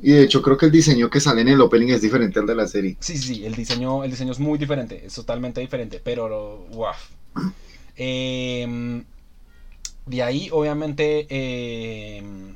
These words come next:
Speaker 2: sa-, eh, sale la serie, sal-, eh, sale la serie, sale muy bien, sale ese tipo de cosas, y, y de ahí lo que veníamos, eh, de una u otra forma, eh, bien una, una, una época muy oscura, bien una,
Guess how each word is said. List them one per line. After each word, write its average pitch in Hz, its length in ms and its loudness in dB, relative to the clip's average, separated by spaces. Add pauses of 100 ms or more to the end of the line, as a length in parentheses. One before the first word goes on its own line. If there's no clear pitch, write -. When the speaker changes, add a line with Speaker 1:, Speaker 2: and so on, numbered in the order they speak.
(140)
Speaker 2:
sa-, - 380 -8
eh, 120 260 -8
sale 139 220 -6
la 175 80 -2
serie, 139 400 -8
sal-, 127 340 -10
eh, 117 180 -12
sale 127 200 -10
la 147 60 -8
serie, 143 260 -6
sale 131 180 -12
muy 123 140 -10
bien, 160 260 -8 (380)
sale 131 240 -8
ese 131 120 -14
tipo 147 240 -12
de 143 80 -10
cosas, 143 560 -10
y, 139 960 -6
y 147 160 -4
de 135 80 0
ahí 127 140 -4
lo 147 100 -4
que 160 100 -8
veníamos, 147 580 -4
eh, 123 460 -12
de 123 140 -8
una 127 260 -6
u 143 60 -4
otra 139 160 -8
forma, 139 600 -6
eh, 107 680 -14
bien 143 280 -6
una, 127 560 -8
una, 117 420 -12
una 113 200 -12
época 110 760 -12 (180)
muy 110 240 -16
oscura, 113 440 -10 (480)
bien 120 240 -8
una, 127 140 -6